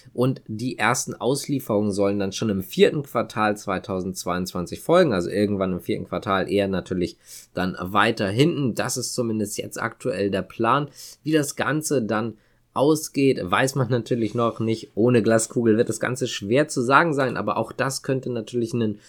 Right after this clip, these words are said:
deutlichen Boost nochmal in die Verkäufe bringen, wobei man natürlich sagen muss, neue Hersteller, gerade aus China, hatten's in Deutschland bisher immer mehr oder weniger relativ schwer.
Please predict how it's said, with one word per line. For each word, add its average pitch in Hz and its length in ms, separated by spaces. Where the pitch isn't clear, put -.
deutlichen 135 640
Boost 156 440
nochmal 120 380
in 117 180
die 113 140
Verkäufe 104 800
bringen, 151 400
wobei 104 240
man 113 120
natürlich 104 400
sagen 101 300
muss, 104 240
neue 120 300
Hersteller, 113 720
gerade 98 320
aus 92 160
China, 104 280
hatten's 92 280
in 95 320
Deutschland 82 680
bisher 82 540
immer 82 460
mehr 82 540
oder 107 260
weniger 80 500
relativ 80 580
schwer. - 640